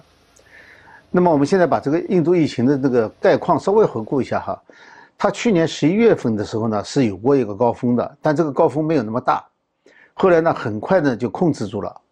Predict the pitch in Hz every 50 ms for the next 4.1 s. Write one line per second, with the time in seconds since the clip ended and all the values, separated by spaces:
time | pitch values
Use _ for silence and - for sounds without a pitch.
0 | - - - - 185 - - - - 180 156 117 107 104 - 160 143 127 131 -
1 | 180 170 143 147 143 - 170 151 117 - 104 92 87 95 104 98 - _ _ _
2 | _ _ _ _ _ _ _ _ _ _ _ _ - 185 165 139 123 123 127 143
3 | 151 - - 127 - 156 160 143 110 101 104 117 107 120 123 107 - - 117 110
4 | 107 -